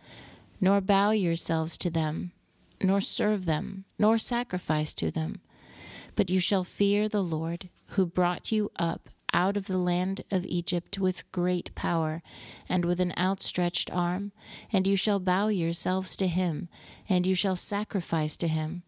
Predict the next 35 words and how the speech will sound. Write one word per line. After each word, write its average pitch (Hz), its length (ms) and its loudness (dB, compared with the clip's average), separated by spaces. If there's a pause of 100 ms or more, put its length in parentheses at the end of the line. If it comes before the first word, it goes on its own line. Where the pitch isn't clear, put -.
(800)
And 190 160 2
the 196 60 2
statutes 233 720 0
and 233 160 2
the 226 60 0
ordinances 175 800 0
and 175 160 2
the 185 80 0
Torah 196 500 2
and 180 220 2
the 170 40 2
mitzvah, 170 560 0 (380)
which - 220 2
he 220 120 2
wrote 185 360 0
for 185 260 2
you, 170 320 0 (400)
you 202 160 2
shall 208 280 2
observe 185 520 0
to 190 140 0
do 190 320 2
forevermore. 175 1120 0 (580)
You - 80 2
shall 202 240 2
not 208 300 0
fear 208 520 2
other 170 280 2
gods. 185 640 -2 (340)
You 190 140 2
shall 208 240 4
not 190 320 0
forget 190 680 -2
the 165 120 0
covenant 165 760 -2